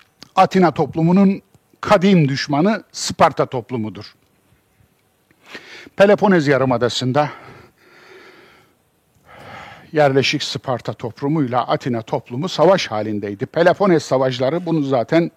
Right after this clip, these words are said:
bu savaşlarda otuz yıl sürdü. Bu savaşlarda Atina yenildi, Sparta yendi ve maalesef büyük bir felaket oldu bölge için. İşte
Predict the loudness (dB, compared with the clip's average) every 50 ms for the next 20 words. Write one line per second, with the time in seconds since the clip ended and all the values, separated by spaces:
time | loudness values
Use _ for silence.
0 | _ _ -4 -2 -2 0 0 -2 -2 -2 -4 -8 -8 -8 -8 -8 -8 -10 -10 -8
1 | -8 -8 -8 -6 -8 -8 -6 -6 -8 -10 -10 -12 -12 -12 -12 -14 -16 _ _ _
2 | _ _ _ _ _ _ _ _ _ _ _ -20 -20 -20 -20 -20 _ _ -2 0
3 | 2 2 2 2 2 2 0 -2 -2 0 -2 0 2 2 2 2 0 0 0 0
4 | 0 0 0 0 -2 -2 -2 -2 -2 -4 -4 -2 -2 -2 -2 -4 -6 -8 -10 -12
5 | -4 -2 -2 -2 -2 -2 -6 -8 -6 -4 -4 -6 -6 -6 -6 -6 -6 -6 -6 -10
6 | -14 _ _ _ _ -20 -20 -20 -20 -20 -16 _ -2 0 0 2 0 -2 -2 -4
7 | -6 -8 -10 -10 -10 -12 -14 -16 -18 -12 -6 -4 -2 -2 -4 -4 -8 -8 -8 -8
8 | -6 -8 -12 -16 _ -2 2 2 4 4 2 0 -4 -8 -12 -12 -12 -12 -14 -14
9 | -14 -16 -20 -10 _ -2 -2 -2 -2 -4 -10 -12 -14 -12 -8 -8 -8 -8 -8 -14
10 | _ _ _ _ _ _ _ _ _ _ _ _ _ -20 -20 -20 -20 -8 -4 -2
11 | 0 2 4 4 2 2